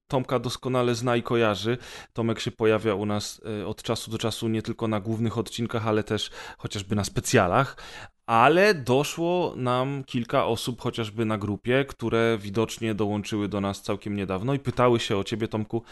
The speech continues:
jak wystąpiłeś w tegorocznej pierwszej rozgrywce numer dwa dwa dwa,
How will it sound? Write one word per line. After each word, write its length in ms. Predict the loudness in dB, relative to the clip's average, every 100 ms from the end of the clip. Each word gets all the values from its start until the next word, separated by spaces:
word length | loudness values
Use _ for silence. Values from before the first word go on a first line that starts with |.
| -20 _
jak 320 | -4 -2 -4 -8
wystąpiłeś 840 | -8 -6 -6 -4 0 0 0 -6 -14 _ -16
w 260 | -14 -14 -8
tegorocznej 600 | -4 0 2 0 -2 -4
pierwszej 540 | -2 -2 -2 -2 -2 0
rozgrywce 520 | -2 -2 -4 -2 -2
numer 280 | 0 0 -2
dwa 360 | -2 2 2
dwa 340 | 0 0 0 0
dwa, 260 | 2 2